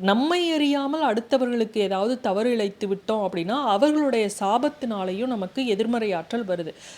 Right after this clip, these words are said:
நான் ஜெயிக்கணும் அப்படிங்கிறப்ப அடுத்தவர்களுடைய கண் திருஷ்டி நம்ம மேல விழுது. இப்படி எதிர்மறை தாக்கம் வந்து நம்ம உடம்புக்குள்ள ஊடுருவி கொண்டே தான் இருக்கு. அது எப்ப நம்ம மேல விழும் அப்படிங்கிறது நமக்கு கண்டுபிடிக்க முடியாது. அதிலிருந்து தப்பித்து நம்ம வாழ்க்கையை நிம்மதியா வாழணும் அப்படின்னா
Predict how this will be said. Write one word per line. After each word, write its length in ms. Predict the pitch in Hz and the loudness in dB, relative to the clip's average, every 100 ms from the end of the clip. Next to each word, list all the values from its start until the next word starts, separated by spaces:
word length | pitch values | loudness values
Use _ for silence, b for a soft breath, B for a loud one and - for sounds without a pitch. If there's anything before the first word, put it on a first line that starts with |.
| B | B
நான் 340 | - 208 226 247 | 0 4 4 4
ஜெயிக்கணும் 640 | 233 269 294 294 294 311 | 2 2 0 -2 0 -2
அப்படிங்கிறப்ப 540 | 208 208 220 202 170 311 311 | -2 0 0 -2 -4 -2 -2
அடுத்தவர்களுடைய 720 | 202 233 269 240 220 185 175 | -2 0 0 2 0 -2 -4
கண் 220 | 196 214 | -2 0
திருஷ்டி 340 | 226 202 262 | -2 -4 -4
நம்ம 240 | 262 208 180 | -4 -4 -4
மேல 280 | 180 196 | -4 -2
விழுது. 280 | 208 185 175 | -2 -4 -4
இப்படி 400 | - 196 233 262 | -6 -4 -2 2
எதிர்மறை 540 | 233 202 311 330 311 277 | 2 0 -2 -2 -2 -4
தாக்கம் 380 | - 185 202 233 | -4 -6 -4 -6
வந்து 220 | 190 190 | -4 -4
நம்ம 320 | 254 220 196 175 | -4 -4 -4 -2
உடம்புக்குள்ள 640 | 214 254 247 208 202 233 | -2 -2 -4 -4 -2 -2
ஊடுருவி 420 | 214 254 277 254 | 0 0 2 0
கொண்டே 420 | 247 226 208 196 190 | -2 -2 0 0 0
தான் 240 | 208 262 | -2 -2
இருக்கு. 360 | 196 185 - - B B B | -2 -4 -8 -12 B B B
அது 220 | 190 185 | -4 -2
எப்ப 360 | 180 190 - 349 | -2 -4 -2 -2
நம்ம 240 | 339 269 | 0 -2
மேல 300 | 214 202 214 | -2 0 0
விழும் 300 | 226 190 202 | 0 0 0
அப்படிங்கிறது 540 | 208 180 202 214 180 269 | 0 -2 -2 -2 -2 -2
நமக்கு 380 | 262 202 - - | -2 -2 -6 -4
கண்டுபிடிக்க 560 | 214 202 240 220 208 | -2 0 0 -2 -4
முடியாது. 480 | 190 175 175 165 170 | -4 -4 -4 -6 -8
அதிலிருந்து 580 | - 185 190 185 220 339 | -6 -2 0 0 0 0
தப்பித்து 460 | 339 233 254 240 269 | -2 -6 -6 -6 -4
நம்ம 220 | 247 202 | -4 -4
வாழ்க்கையை 560 | 180 185 196 247 220 185 | -2 -2 -2 -4 -2 -2
நிம்மதியா 400 | 196 214 226 247 | -2 0 0 0
வாழணும் 440 | 226 185 175 202 196 | -2 -2 -4 -4 -6
அப்படின்னா 420 | 170 175 175 247 | -4 -4 -2 -4